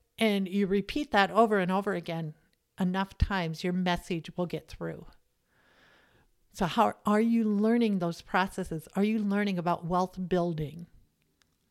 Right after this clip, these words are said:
Or are you spending more time s-, giving, trying to create the happiness through spending the money? Or are you spending more time trying to create happiness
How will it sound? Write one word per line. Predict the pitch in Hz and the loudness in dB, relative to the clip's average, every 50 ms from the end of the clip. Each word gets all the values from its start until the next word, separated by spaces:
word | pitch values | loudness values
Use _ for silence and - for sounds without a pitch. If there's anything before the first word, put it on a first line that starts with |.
| _ _ _ _ _ - | _ _ _ _ _ -2
Or | 190 196 185 - | 0 0 0 -2
are | - 185 214 226 233 | 0 0 2 2 4
you | 233 226 214 202 | 2 2 2 0
spending | 190 - - - 185 180 175 165 165 165 165 160 | 0 -2 -4 -4 -2 -2 0 -2 0 0 2 2
more | 165 170 175 190 196 | 2 4 4 2 2
time | 190 - - - - 190 175 160 147 151 156 156 151 - _ _ _ _ _ _ _ _ _ _ - | 0 0 -2 -2 -2 -4 -4 -4 -6 -6 -8 -10 -12 -14 _ _ _ _ _ _ _ _ _ _ -20
s-, | - - - - _ _ _ _ _ _ _ _ _ _ _ _ _ _ _ _ _ _ _ _ _ _ _ _ _ _ - 202 139 - - | -18 -18 -18 -20 _ _ _ _ _ _ _ _ _ _ _ _ _ _ _ _ _ _ _ _ _ _ _ _ _ _ -6 -6 -6 -6 0
giving, | - 208 190 185 185 - 185 185 165 - - - - - - _ _ _ _ _ _ - 202 190 165 | 2 4 4 4 2 0 0 0 -2 -2 -6 -14 -20 -20 -20 _ _ _ _ _ _ -10 -10 -8 -4
trying | - - - 220 208 202 | 0 2 4 4 4 4
to | - 208 | 2 0
create | - - 202 180 170 | -2 0 -2 -2 0
the | - 185 | -2 -4
happiness | 160 175 175 170 - 180 170 170 165 160 | -2 -2 -2 -2 -2 -2 0 0 -2 -4
through | - - - - 196 175 170 160 | -6 -12 -4 -2 0 0 0 -2
spending | - - - - 196 180 170 165 160 156 | -4 -6 -2 0 0 0 2 0 -2 -2
the | 160 | -2
money? | 160 160 156 151 143 156 - _ _ _ _ _ _ _ _ _ _ _ _ _ _ _ _ _ _ _ _ _ _ _ _ _ _ _ _ _ _ - - _ _ _ _ _ _ _ _ _ _ _ _ _ _ _ _ _ _ _ _ | -2 -4 -4 -6 -8 -12 -16 _ _ _ _ _ _ _ _ _ _ _ _ _ _ _ _ _ _ _ _ _ _ _ _ _ _ _ _ _ _ -20 -20 _ _ _ _ _ _ _ _ _ _ _ _ _ _ _ _ _ _ _ _
Or | - 175 180 - - | -2 -2 -2 -2 -2
are | - 190 202 | -2 0 2
you | 220 233 240 233 208 | 2 2 2 0 0
spending | - - - 190 180 165 165 165 170 | -2 -2 -2 -2 -2 -2 -2 -2 0
more | 185 196 202 214 | 0 0 0 2
time | - - 202 180 170 170 | 0 0 0 0 -4 -6
trying | 151 - - - - 214 214 226 226 226 226 - | -8 -8 -12 -6 -2 0 2 2 2 2 0 -2
to | - - | -2 -4
create | - - - 220 190 180 170 | -6 -6 -4 -2 -2 -2 -2
happiness | 165 - - 170 - - 175 165 156 160 156 - - - | -4 -4 -4 -4 -4 -4 -6 -6 -6 -6 -8 -10 -14 -20